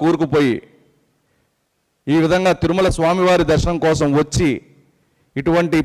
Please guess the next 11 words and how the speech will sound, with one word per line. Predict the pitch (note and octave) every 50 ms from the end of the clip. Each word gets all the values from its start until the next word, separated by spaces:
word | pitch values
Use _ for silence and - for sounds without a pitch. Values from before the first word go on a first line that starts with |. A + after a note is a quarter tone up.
| - -
పిచ్చి | F3 - - G#3+ -
చేష్టలు | G3 F#3 F3+ D#3+ - F3 D#3+ - D#3
చేస్తూ, | D#3 D#3 - - - E3 C#3 A#2 - - _ _ _ _ _ _ _ -
రీల్స్ | - B2 D3 F#3 A3 A3 F#3 - - F3 - -
తీస్తూ, | E3+ E3 C3+ - - E3+ D#3 C#3+ A#2 - - _ _ _ _ _ _ _ _ _ _ _ _ _ -
స్వామివారి | - - C#3+ D3+ E3+ F#3+ G3+ G3 F#3+ F#3 F#3 F3+ F3 D#3+ C3+
భక్తుల | D3+ - - - F#3 F3 E3 D3+ D3+
మనోభావాలను | D3+ D#3+ F3 F3 D#3+ E3+ E3 D#3+ D#3+ D#3 C#3+ B2 D3
దెబ్బతీస్తూ | C#3+ C3+ E3 E3 - E3 D#3+ - - D#3+ D3+ D3+
ఉంటారో | C#3 A#2+ D3 C#3+ D3+ F#3 F3+ C#3 G2+ - - - - _ _ _ _ _ _ _ _ _ _ _ _ _ _ -
వాళ్ళని | G#2+ A#2+ D3 D#3 E3+ F3 F3+ F3 E3+ F3 F#3 F#3 F3